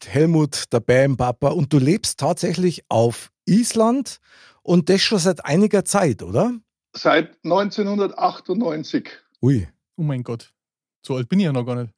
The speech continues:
Speaker 1: Ja, nächsten
Speaker 2: Ja, du,
Speaker 1: Tag.
Speaker 2: du wirst dich, du wirst dich nur wundern, was heißt.
Speaker 3: <laughs> Meine Güte.
Speaker 1: Du bist der Island-Bayer und das auch völlig zu Recht. Du hast uns nämlich wirklich spontan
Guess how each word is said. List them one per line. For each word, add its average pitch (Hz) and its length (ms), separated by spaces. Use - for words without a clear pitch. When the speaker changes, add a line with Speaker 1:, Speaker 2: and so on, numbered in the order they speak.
Speaker 1:
Ja, 107 260
nächsten 127 260
Speaker 2:
Ja, 175 100
du, - 120
Speaker 1:
Tag. 175 180
Speaker 2:
du 254 140
wirst 247 280
dich, 339 100
du 247 140
wirst 254 240
dich 254 80
nur 262 180
wundern, 175 400
was 214 160
heißt. - 1500
Speaker 3:
<laughs> 185 600
Meine 156 480
Güte. 143 140
Speaker 1:
Du 233 140
bist - 500
der - 140
Island-Bayer 220 920
und 180 220
das 190 160
auch 165 120
völlig 190 400
zu - 140
Recht. 160 320
Du 151 100
hast 180 280
uns 165 240
nämlich 180 400
wirklich 190 280
spontan 147 760